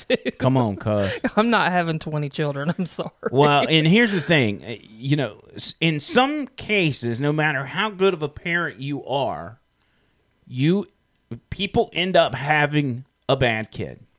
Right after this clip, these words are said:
Speaker 2: a kid that goes down the wrong path.
Speaker 1: Mm-hmm.
Speaker 2: You know, most of the time it is bad parenting, like this
Speaker 1: Right.
Speaker 2: kid that shot up the Michigan high school. But sometimes you just end up with a bad kid.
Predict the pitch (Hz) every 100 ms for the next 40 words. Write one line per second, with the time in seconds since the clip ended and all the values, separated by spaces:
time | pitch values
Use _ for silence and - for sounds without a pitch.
0 | _ 139 135 139 147 147 127 139 127 131
1 | 127 120 107 107 101 - 185 185 175 160
2 | 160 165 _ _ _ 104 107 113 - 156
3 | 240 - 190 - 190 180 156 147 127 117
4 | 101 92 - 101 95 127 120 165 - -
5 | 143 110 92 127 113 101 110 113 107 110
6 | 101 143 131 - - _ _ - - -
7 | _ _ _ - 139 160 139 - _ _
8 | _ _ _ _ _ _ - 160 190 202
9 | 196 156 156 156 151 143 147 131 117 113
10 | 107 101 92 - 104 - -